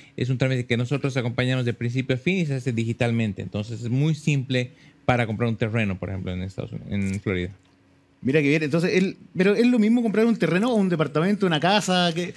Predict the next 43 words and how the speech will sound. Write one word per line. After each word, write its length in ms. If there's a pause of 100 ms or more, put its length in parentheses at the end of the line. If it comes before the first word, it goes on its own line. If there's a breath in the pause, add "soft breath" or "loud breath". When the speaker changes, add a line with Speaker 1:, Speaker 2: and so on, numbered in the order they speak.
(140)
Speaker 2:
Porque 200
hay, 100
hay 160
oferta 320
bien 160
variada. 420
Hay 240
Speaker 1:
Sí, 320
mira, 240
para 160
comprar 320
una 220
casa 600
o 120
un, 260
o 80
un 100
departamento, 760
hay 160
un, 200
ya 120
está 100
incurriendo 460
en 200
lo 180
que 100
se 80
llama 100
un 60
pasivo, 500
¿no? 160
Que 60
es 80
algo 260
que 80
Speaker 2:
Ujú. 120
Speaker 1:
podría 200
eventualmente 680
costarme 380
plata. 320
Si 120
yo 100
co-, 200